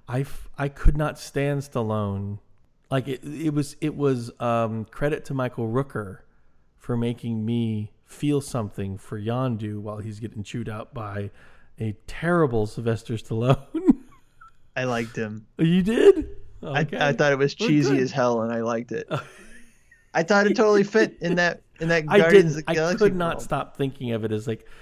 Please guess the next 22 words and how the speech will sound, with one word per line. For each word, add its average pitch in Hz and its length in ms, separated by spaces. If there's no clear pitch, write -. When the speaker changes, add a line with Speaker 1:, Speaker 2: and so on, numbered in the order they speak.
Speaker 1:
here 143 260
is 139 220
an 127 160
aged 117 460
<laughs> 147 240
Rocky 127 380
Balboa 117 640
yelling 117 640
at 117 120
a 117 60
blue 120 320
man 113 320
with 113 140
a 104 40
purple 117 300
mohawk. 113 540
I - 100
can't, 123 400
I - 100
can't - 320
take - 340
it. - 160